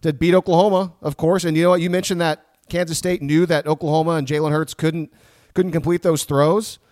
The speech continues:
Well, uh, Scotty Hazelton, he, he, he may have seen it.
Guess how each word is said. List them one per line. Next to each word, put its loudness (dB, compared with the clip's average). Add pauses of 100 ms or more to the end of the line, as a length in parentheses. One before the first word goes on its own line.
(320)
Well, 2
uh, -18
Scotty 0
Hazelton, 0
he, -12 (100)
he, -2
he -4
may 2
have 2
seen -2
it. -6